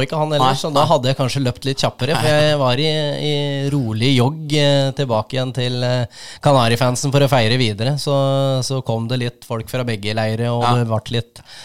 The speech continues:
Speaker 1: litt sløssing og sånn, så det er jo kanskje ikke helt, eh, helt bra, men, eh, men, eh, den rivaliseringen som er der, den er, eh, gull verdt for norsk fotball. Det er jo, eh, det er jo det største derbyet du får i,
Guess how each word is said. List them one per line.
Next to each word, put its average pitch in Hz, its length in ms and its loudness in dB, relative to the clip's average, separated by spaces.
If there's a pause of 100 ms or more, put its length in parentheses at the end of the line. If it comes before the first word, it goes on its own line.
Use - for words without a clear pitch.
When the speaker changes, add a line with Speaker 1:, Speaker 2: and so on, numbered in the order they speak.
(320)
Speaker 1:
litt 139 160 -2
sløssing 120 400 2
og 117 80 0
sånn, 139 160 2
så 131 240 -4
det 131 160 0
er 117 160 0
jo 120 80 -2
kanskje 113 320 -4
ikke 107 160 -4
helt, 101 320 -6
eh, 107 160 -4
helt 101 240 -6
bra, 120 240 -2
men, 120 320 -4
eh, 117 320 -2
men, 120 320 -4
eh, 113 460 -8 (400)
den 123 240 2
rivaliseringen 110 720 0
som 120 160 -4
er 110 160 0
der, 127 160 2
den 117 240 -2
er, 104 320 -2
eh, 110 160 -4
gull 104 240 -6
verdt 110 240 -6
for - 160 -8
norsk 117 160 -6
fotball. 120 400 -4
Det 110 60 0
er 104 160 -2
jo, 117 80 -4 (180)
eh, 107 600 -6
det 107 100 -4
er 95 140 -4
jo 110 80 -8
det 120 100 -6
største - 460 -8 (260)
derbyet 98 400 -6
du 110 80 -12
får 101 320 -8
i, 104 40 -6